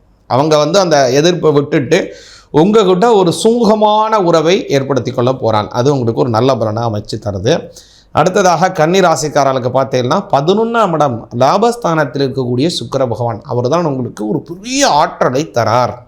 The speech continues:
ஏழாம் அதிபதியாக இருக்கக்கூடிய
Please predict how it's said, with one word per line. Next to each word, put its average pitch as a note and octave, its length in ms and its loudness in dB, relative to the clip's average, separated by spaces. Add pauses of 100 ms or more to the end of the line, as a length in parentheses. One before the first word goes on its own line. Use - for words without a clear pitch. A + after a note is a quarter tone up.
(1000)
ஏழாம் G#3+ 460 4
அதிபதியாக E3 520 2
இருக்கக்கூடிய C3+ 720 0